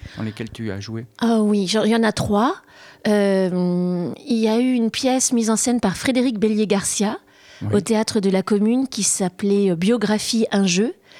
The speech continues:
Speaker 2: Une pièce de Max Frisch, qui, voilà, une histoire incroyable d'un homme, euh, qui décide de, euh, de pouvoir rejouer des scènes de sa vie.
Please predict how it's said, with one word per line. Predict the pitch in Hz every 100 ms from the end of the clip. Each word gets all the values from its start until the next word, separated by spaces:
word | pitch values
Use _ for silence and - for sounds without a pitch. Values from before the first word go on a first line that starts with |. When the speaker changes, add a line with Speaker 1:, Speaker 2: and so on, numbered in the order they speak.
| - - 226
Speaker 2:
Une |
pièce | 180 240 196
de | 190
Max | 202 -
Frisch, | - 233 247 - -
qui, | - - - -
voilà, | 175 175
une | 175
histoire | 170 214 196
incroyable | 190 - 185 185 220 190
d'un | 175 175
homme, | 185 202 202
euh, | 175 165
qui | - 185
décide | 160 175 - 220 220
de, | 185 175 165 160 165 156 156 156 143 - - - -
euh, | 160 151 151 156 147 104 82 78
de | 185 208
pouvoir | 220 220 196
rejouer | 202 247 226 254
des | 208
scènes | - 233 208
de | 202
sa | -
vie. | 185 160